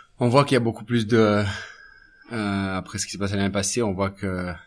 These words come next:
c'est clair que tout le monde, euh, euh, s'attend à ce que, ce qu'on arrive nouveau en finale ou qu'on gagne même. Donc, euh,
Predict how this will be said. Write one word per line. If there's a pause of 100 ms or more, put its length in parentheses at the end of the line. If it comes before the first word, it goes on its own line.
(100)
c'est
clair
que
tout
le
monde,
euh, (340)
euh,
s'attend
à
ce
que, (680)
ce
qu'on
arrive
nouveau
en
finale
ou
qu'on
gagne
même.
Donc,
euh,